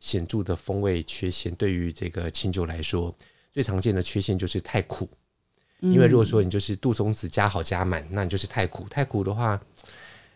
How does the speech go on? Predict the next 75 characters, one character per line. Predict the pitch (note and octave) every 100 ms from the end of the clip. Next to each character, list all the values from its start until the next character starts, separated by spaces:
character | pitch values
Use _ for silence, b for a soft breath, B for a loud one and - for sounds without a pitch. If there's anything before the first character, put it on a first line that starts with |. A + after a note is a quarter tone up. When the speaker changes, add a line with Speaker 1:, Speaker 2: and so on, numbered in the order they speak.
| - _
Speaker 1:
也 | G#2
不 | A2+
见 | B2
得 | A#2
好 | G2 F2+
啊。 | D#2+ E2 E2 _ -
因 | - G3
为 | C#3+
想 | -
说， | E3 D#3+ D#3
Speaker 2:
嗯。 | D3 D3
Speaker 1:
哦， |
你 | C3
消 | A2 D3+
费 | D#3
者 | B2+ A#2
你 | C3+
买 | A#2+
一 | G2+ C3
瓶 | - G2+ G2+
这 | A2+
个 | G#2+
琴 | - G#2
酒 | F2
就 | G#2+
是 | - G#2+ F#2+ F#2
六 | - A#2+
欧 | - G2+ G2+
元， | F2+
那 | G2
六 | A2+ -
欧 | A#2+
元 | G2
就 | G#2+
给 | G#2
你 | F#2
加 | E2+ G#2
好 | G#2 F#2
加 | E2 F#2
满， | G2 E2
就 | E2+
是 | G2 G2+
加 | - G2+
到 | G#2 G2
十 | F2+ -
八 | F#2 G2
欧 | G2 G2
的 | F#2+ F2+
杜 | C3
松 | G2+ G#2+
子 | G2+ F2+
的 | E2+
分 | - F2
量， | F2+ F2+ D3
<laughs> |
那 | B2+ C3 B B B
让 | C3+
你 | A2
觉 |
得 | G2+
很 | G#2+ E2+
划 | - E2
算， | F#2 G#2 E2+
这 | D3+
样 | C#3
有 | A2+
比 |
较 | F#2+ G#2
好 | G2
吗？ | F2+ F#2
当 | - A2
然 | G2
没 | E2
有 | D#2+
啊。 | E2 -